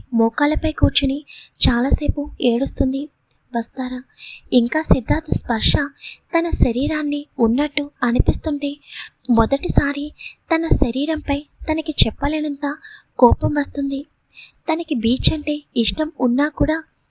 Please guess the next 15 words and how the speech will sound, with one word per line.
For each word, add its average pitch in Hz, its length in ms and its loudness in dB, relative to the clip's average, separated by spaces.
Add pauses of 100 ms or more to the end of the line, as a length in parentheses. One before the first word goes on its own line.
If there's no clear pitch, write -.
(120)
వాటర్ 226 380 2
అంటే 294 300 -2
చాలా 262 440 0
భయం. 277 340 -2 (600)
అలాంటిది 294 580 0 (380)
అంత 247 240 2
బాధలో 254 460 2
కూడా 294 260 0 (580)
సిద్ధార్థ్ 302 420 0 (180)
తనని 285 340 0 (160)
పట్టుకున్నాడని 285 800 0 (400)
బీచ్ 254 340 4
లోపలికి 294 480 0
వెళ్ళి 277 320 0 (400)
మొత్తం 247 400 2